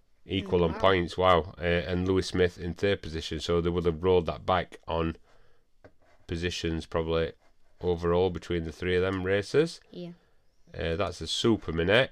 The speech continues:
Speaker 1: And the final one is overall Mini Bike one forty,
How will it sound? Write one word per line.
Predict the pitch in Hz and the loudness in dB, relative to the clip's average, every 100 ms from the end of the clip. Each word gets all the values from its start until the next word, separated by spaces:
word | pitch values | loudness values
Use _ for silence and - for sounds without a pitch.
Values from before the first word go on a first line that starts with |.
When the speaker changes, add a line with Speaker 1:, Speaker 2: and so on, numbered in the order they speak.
| - | -4
Speaker 1:
And | 92 87 85 | -4 -4 -4
the | |
final | - - 131 104 78 | -2 4 4 4 2
one | 78 87 123 135 _ _ | 2 4 4 4 _ _
is | 98 101 101 - - _ _ _ _ _ _ _ - _ _ _ _ _ _ _ _ - - _ _ - | 2 2 2 -4 -12 _ _ _ _ _ _ _ -20 _ _ _ _ _ _ _ _ -20 -20 _ _ 2
overall | 101 95 101 101 | 4 6 6 6
Mini | 92 101 95 | 4 2 2
Bike | 92 92 | 4 2
one | 78 92 | 0 -4
forty, | 90 104 110 113 - | -2 2 2 2 0